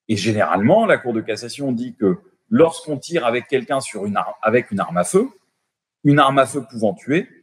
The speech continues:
celui qui tire sait qu'il peut tuer. Donc celui qui tire avec une arme à feu en direction du corps d'un individu a l'intention de le tuer. Et par exemple, si je prends, euh, des situations, on va dire, de, euh,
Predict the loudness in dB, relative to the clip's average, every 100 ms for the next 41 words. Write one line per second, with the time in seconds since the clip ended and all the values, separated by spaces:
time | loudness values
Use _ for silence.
0 | _ 0 2 2 0 -4 -6 -2 -2 -2
1 | 0 0 0 -8 -12 -8 -8 -6 -6 -6
2 | _ _ _ -2 2 2 4 2 0 -8
3 | -12 -8 -2 0 0 -2 -2 -2 2 0
4 | 0 -6 0 2 2 0 -2 -4 -8 -14
5 | -16 -12 -12 0 4 4 0 -10 _ -8
6 | -4 -4 -4 -6 -8 -10 -12 _ _ _
7 | _ 2 4 4 0 -2 -6 -8 -14 -16
8 | _ _ _ _ _ _ 0 4 4 2
9 | -2 -12 -14 _ _ _ _ _ _ _
10 | -4 0 2 0 0 0 0 -6 -18 -14
11 | -4 -4 -4 0 0 0 -2 -6 -6 -6
12 | -6 -10 -10 -10 -10 0 0 2 0 0
13 | 2 0 2 0 2 2 2 2 0